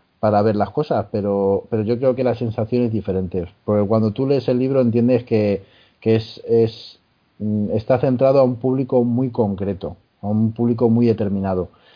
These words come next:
y, y había cosas que eran muy difíciles de, de explicar en una pantalla, de, de hacer llegar a la gente.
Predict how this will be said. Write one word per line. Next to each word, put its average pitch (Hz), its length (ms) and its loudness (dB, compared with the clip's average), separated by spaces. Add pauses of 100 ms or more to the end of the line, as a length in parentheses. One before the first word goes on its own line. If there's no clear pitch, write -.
(180)
y, 107 800 0
y 110 140 2
había 117 300 4
cosas 127 320 0
que 120 140 0
eran 117 180 4
muy 123 180 2
difíciles 117 560 0
de, 104 400 2
de 104 160 0
explicar 104 540 0
en 113 140 6
una 104 180 2
pantalla, 87 520 0
de, 90 460 -2
de 92 120 -2
hacer 107 220 0
llegar 104 240 4
a 90 60 2
la 85 100 0
gente. 120 360 -4